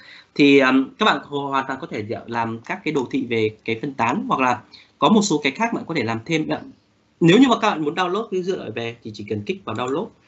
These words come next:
và chọn cái nguồn tương ứng, đó, mà các bạn muốn. Ví dụ chúng ta chọn, chọn về Excel,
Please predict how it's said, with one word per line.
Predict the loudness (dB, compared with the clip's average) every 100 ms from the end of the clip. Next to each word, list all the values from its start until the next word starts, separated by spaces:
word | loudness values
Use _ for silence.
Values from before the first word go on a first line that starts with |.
| _ _ _
và | -4 0
chọn | 0 0 -2
cái | -2
nguồn | -2 -2
tương | -4
ứng, | -4 -6 -6
đó, | -8 -8 _ _
mà | -2 0
các | 0
bạn | -2
muốn. | -2 -2
Ví | -2
dụ | -2
chúng | 0
ta | 0 -2
chọn, | -4
chọn | -4 -2
về | -2 -2
Excel, | -2 0